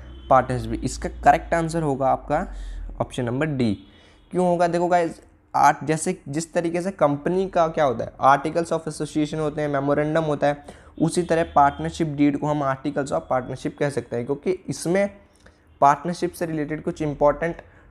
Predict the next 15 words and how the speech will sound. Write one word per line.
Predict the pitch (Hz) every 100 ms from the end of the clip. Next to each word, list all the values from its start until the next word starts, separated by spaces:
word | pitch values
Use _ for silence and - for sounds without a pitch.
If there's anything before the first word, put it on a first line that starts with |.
| -
terms | 156 151 170
and | 165
conditions | 156 143 139 139 165 208 - -
लिखी | 151 147 139
जाती | 123 110 113
है, | 110
इसीलिए | 127 - 156 147
हम | 135
इसे | 139
articles | 135 127 131 127
of | 123 -
partnership | 120 123 123 170 _ _ _ _ _ -
कह | 170
सकते | 170 165 -
हैं। | 156 160